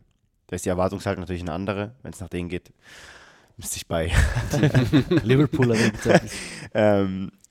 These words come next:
Speaker 1: aber dies, die wirklich, ich hab da nicht großartig, äh, nachdenken müssen eigentlich, ähm,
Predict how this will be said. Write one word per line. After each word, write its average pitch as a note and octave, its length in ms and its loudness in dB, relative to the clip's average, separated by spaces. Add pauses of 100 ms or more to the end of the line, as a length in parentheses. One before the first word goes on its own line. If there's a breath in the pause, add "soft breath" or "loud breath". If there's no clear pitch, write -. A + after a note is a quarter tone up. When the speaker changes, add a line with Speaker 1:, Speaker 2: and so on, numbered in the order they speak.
(100)
Speaker 1:
aber E2+ 680 -2 (540)
dies, - 500 -16 (120)
die E2 260 -20
wirklich, A#2 440 -6
ich - 240 -16
hab - 160 -8
da D#2+ 360 -4 (400)
nicht - 280 -10
großartig, F#2+ 680 -6
äh, F#2 220 -6
nachdenken F#2 540 -8
müssen - 220 -10
eigentlich, D#2+ 420 -12
ähm, D2+ 340 -14